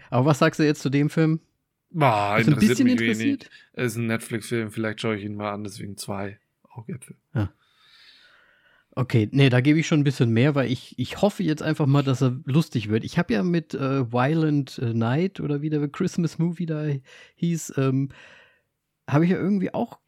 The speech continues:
Speaker 1: Spaß gehabt. Deswegen hoffe ich mal, dass die David Harbour hier jetzt auch wieder ein bisschen reinknallt und das irgendwie schon lustig wird. Deswegen sag ich mal fünf Sterne. Äh, nicht Sterne. Augäpfel.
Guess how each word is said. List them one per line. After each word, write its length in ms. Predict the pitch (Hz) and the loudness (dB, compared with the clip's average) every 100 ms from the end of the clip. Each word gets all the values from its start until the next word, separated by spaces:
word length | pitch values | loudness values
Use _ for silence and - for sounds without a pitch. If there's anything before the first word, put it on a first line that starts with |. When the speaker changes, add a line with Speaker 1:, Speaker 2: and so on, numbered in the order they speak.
| _ | _
Speaker 1:
Spaß 380 | - - 113 - | -6 0 0 0
gehabt. 260 | 127 135 | 0 0
Deswegen 380 | 131 - 143 131 | -4 -2 -2 2
hoffe 200 | 147 - | 0 2
ich 160 | 151 - | 0 2
mal, 380 | 110 104 104 107 | 2 2 0 -2
dass 520 | 113 101 - - - | -2 -4 -8 -20 -12
die 880 | 127 113 143 147 143 139 131 127 131 | -8 -6 -4 -4 -4 -8 -6 -6 -2
David 480 | 151 127 127 127 - | 2 2 2 -2 -2
Harbour 360 | 113 117 110 113 | -4 -4 -4 -2
hier 200 | 113 110 | 0 2
jetzt 220 | 110 - | 0 -2
auch 200 | 104 - | -10 -4
wieder 120 | 113 | -2
ein 80 | 107 | -2
bisschen 200 | 107 113 | -2 -4
reinknallt 560 | 107 104 107 - 104 101 | -4 -4 -6 -6 -6 -4
und 80 | 101 | -4
das 140 | 101 | -2
irgendwie 360 | 123 120 110 107 | 0 0 0 -4
schon 180 | 113 | -4
lustig 360 | 101 107 110 - | -6 -8 -10 -8
wird. 100 | 113 | -6
Deswegen 260 | 120 139 131 | -2 0 0
sag 120 | 120 | 0
ich 80 | 113 | 0
mal 100 | 98 | -2
fünf 420 | - 120 123 117 _ _ - - - _ | -4 2 2 2 _ _ -20 -20 -20 _
Sterne. 580 | - - 104 104 104 104 - | -14 -12 -10 -8 -10 -12 -4
Äh, 220 | - 123 95 | 4 4 4
nicht 120 | 101 | -6
Sterne. 320 | - 92 101 - - | -6 -6 -8 -12 0
Augäpfel. 1080 | 226 294 - 139 - 131 110 104 98 98 | 2 2 2 0 2 0 2 2 -2 -6